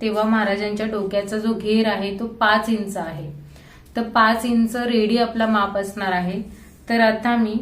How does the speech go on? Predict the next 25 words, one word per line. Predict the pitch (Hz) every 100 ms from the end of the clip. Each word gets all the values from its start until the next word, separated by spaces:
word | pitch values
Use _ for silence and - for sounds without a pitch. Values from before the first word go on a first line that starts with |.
| - - - -
इथे | 214 208 202 - - - - - - - - - - - - - - - - - - - - - - - - - - - - - - - 196
हा | 214
कॅनव्हास | 220 233 202 202 214 208
घेतलेला | 220 214 202
आहे | 196 196 208
आणि | 196 202 208
हा | 208 208
कॅनव्हासची | 208 208 196 196 214 208 226
जी | 226 233 254 - - - - 220
लांबी | 214 196 196 214
आहे, | 233 220 202 220 - - - - - - -
ती | 233
अंदाजे | 254 208 208 214 220 233
सहा | 240 - 220 220
इंच | 226 220 214 202 202 - - -
आणि | 202 214
याची | 208 208 220
जी | 226 220
उंची | 220 214 208 247
आहे, | 226 220 214
ती | 233
पाच | 220 196 190 208
इंच | 208 208
घेतलेली | 196 196 185 175 180
आहे. | 170 165 147